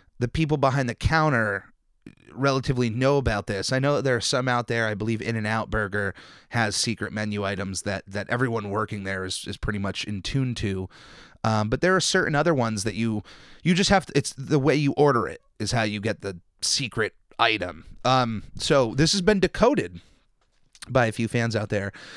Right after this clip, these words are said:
Uh, double triple bossy means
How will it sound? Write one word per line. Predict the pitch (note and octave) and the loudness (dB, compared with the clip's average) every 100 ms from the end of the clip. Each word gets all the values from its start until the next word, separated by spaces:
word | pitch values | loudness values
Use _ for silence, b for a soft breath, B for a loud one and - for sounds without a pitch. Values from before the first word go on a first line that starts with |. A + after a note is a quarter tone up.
| B B B B B B - | B B B B B B 2
Uh, | C3+ - A2+ | 4 2 2
double | D#3+ F3 B3 | 4 6 4
triple | - - G#3 F#3+ | 2 2 2 2
bossy | C3 D3 D#3 F#3+ - E2+ - - | 2 6 6 6 0 -4 -12 -10
means | A2+ C3 C3 A2+ | -2 0 0 -2